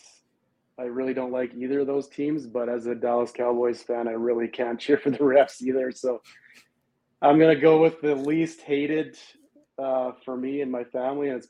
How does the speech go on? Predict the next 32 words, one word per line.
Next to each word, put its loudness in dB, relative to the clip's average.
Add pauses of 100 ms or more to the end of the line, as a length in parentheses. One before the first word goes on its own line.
probably -4
gonna -4
be -2 (680)
the -6
forty-niners. -4 (340)
Despite, 4
as 4
a 4
Cowboys 6
fan, 4
that 0
might -2
come -2
off -4
as -10
strange, -4
but -4
I -2
have -2 (100)
three -2
daughters -4 (800)
and -2
a 0
wife 2
who 0
all 0
think -4 (100)
Brock -4
Purdy's -6
a -2
pretty -2
neat -4